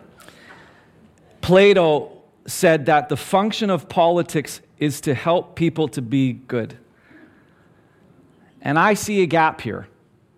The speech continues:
maybe in our culture. If politics really is meant to be that, um, man alive, I've seen a lot of not good things in the last number of years.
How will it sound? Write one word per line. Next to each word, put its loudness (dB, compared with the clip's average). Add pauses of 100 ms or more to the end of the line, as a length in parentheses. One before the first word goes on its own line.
maybe -2
in -2
our -4
culture. -10 (640)
If -4
politics -4
really 0
is -4
meant -2
to -8
be 0
that, -2 (1120)
um, -12
man -2
alive, 0
I've -2
seen -8
a -6
lot -2
of -4
not -4
good -10
things -10 (280)
in -6
the -4
last -4
number -8
of -8
years. -8